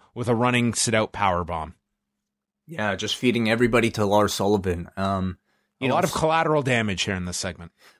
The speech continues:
Speaker 2: But look, look what the damage is. You know, it's Jinder Mahal, who really at this point really has no value. It's the Singhs, obviously. Uh, Truth, I think, you know, has always just kind of been at that level. He doesn't lose anything.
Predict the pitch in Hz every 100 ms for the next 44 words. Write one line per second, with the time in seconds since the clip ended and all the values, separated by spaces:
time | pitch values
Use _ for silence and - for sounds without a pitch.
0 | - 131 135 147 185 139 135 147 143 117
1 | 117 117 104 113 98 - 101 98 - -
2 | 123 139 117 117 117 123 117 107 117 117
3 | 101 107 - 113 104 110 101 101 98 98
4 | 92 101 120 110 98 - 92 107 104 107
5 | 104 104 107 - 117 117 - _ _ 95
6 | 101 101 104 - 190 208 202 135 127 156
7 | 143 - 143 131 113 123 120 120 - 123
8 | 113 117 110 110 90 104 127 120 135 127
9 | 123 120 107 104 110 107 110 107